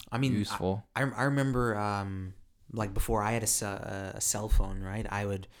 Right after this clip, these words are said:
Speaker 1: I was, I could memorize, like, my group of friends, like, home phone numbers and everything. So, uh, 'cause I was just using, I was just calling from the landline at my parents' house, right? So
Speaker 2: Yeah.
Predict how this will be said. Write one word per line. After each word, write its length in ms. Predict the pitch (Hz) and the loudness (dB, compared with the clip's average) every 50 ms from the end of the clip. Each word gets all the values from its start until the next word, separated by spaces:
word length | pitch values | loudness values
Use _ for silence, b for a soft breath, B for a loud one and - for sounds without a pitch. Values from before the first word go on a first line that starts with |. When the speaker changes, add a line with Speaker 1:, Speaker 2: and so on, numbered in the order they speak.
| B B B B B B B - - - | B B B B B B B -8 -2 2
Speaker 1:
I 100 | 117 113 | 4 4
was, 180 | 113 101 95 - - | 4 4 2 0 0
I 300 | 113 120 120 113 - - - - | 2 2 2 0 -2 -6 -4 -2
could 140 | - 123 110 | 0 0 2
memorize, 580 | 113 117 120 123 120 113 110 104 101 95 95 | 4 4 4 4 4 4 4 2 2 0 -2
like, 180 | 104 98 92 - | -2 -4 -4 -6
my 400 | - 95 90 87 82 80 78 - 117 | -6 -4 -4 -4 -6 -6 -8 -10 -10
group 220 | 104 - 117 113 - | -6 -4 -2 2 0
of 60 | 104 | 0
friends, 360 | - - 98 101 101 98 98 - | 0 0 -4 -4 -4 -4 -6 -6
like, 200 | 98 95 - - _ _ _ _ - | -8 -8 -10 -12 _ _ _ _ -10
home 280 | - - 110 110 110 | -4 -2 0 0 0
phone 240 | 98 - 104 104 107 | 0 -2 -2 0 0
numbers 480 | 104 101 104 101 101 98 98 98 95 101 | 0 -2 -2 -2 -2 -2 -4 -4 -6 -8
and 160 | - 98 95 | -8 -6 -6
everything. 440 | 98 95 104 95 - 98 95 98 98 | -4 -4 -6 -6 -8 -8 -10 -10 -8
So, 320 | - - - 98 95 90 90 | -8 -6 -6 -4 -4 -4 -4
uh, 220 | 87 90 92 92 - B B B B B B | -6 -6 -8 -8 -12 B B B B B B
'cause 140 | - 131 113 | 0 2 4
I 100 | 117 110 | 4 4
was 120 | 113 110 - | 2 2 2
just 140 | 127 110 107 | 0 0 0
using, 380 | 113 110 107 110 107 104 104 104 - | 0 0 0 0 0 -2 -2 -2 -2
I 60 | 110 | -2
was 100 | 110 107 | 0 0
just 160 | 110 110 - | -2 -4 -4
calling 280 | - 123 123 117 113 110 | -2 -2 0 0 0 0
from 200 | - 113 107 104 101 | -2 -2 -2 -2 -2
the 80 | 101 | -2
landline 400 | 101 104 110 123 120 104 98 95 | -2 -2 -2 -2 -2 -4 -4 -4
at 100 | 95 - - | -6 -6 -8
my 80 | 95 | -8
parents' 340 | 92 - 110 113 123 117 - | -6 -4 -4 -4 -6 -6 -10
house, 320 | - 101 - - - - - - | -12 -14 -14 -14 -16 -18 -16 -14
right? 300 | - - 202 214 123 - | -10 -8 -6 -6 -6 -6
So 260 | - - - 101 98 101 | -8 -8 -8 -6 -6 -4
Speaker 2:
Yeah. 300 | 101 95 95 90 87 | -4 -4 -4 -4 -6